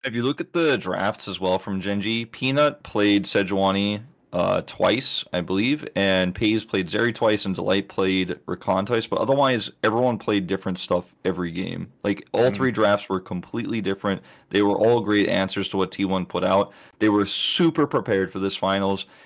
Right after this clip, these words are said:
Speaker 1: and we were having the discussion before the finals, like, is the advantage of, of having winner's bracket enough versus, you know, the, the teams that play on that stage the day before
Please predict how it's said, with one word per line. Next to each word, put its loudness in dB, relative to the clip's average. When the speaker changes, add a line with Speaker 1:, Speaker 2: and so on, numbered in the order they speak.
Speaker 1:
and 4
we 4
were 6
having 2
the 0
discussion -2
before 0
the -2
finals, -2
like, -2
is -2
the 0
advantage 0
of, -4
of -4
having 0
winner's -2
bracket -2
enough 0
versus, 2
you -2
know, 2
the, 4
the 0
teams -2
that 0
play 4
on 2
that -2
stage -2
the -2
day 2
before 0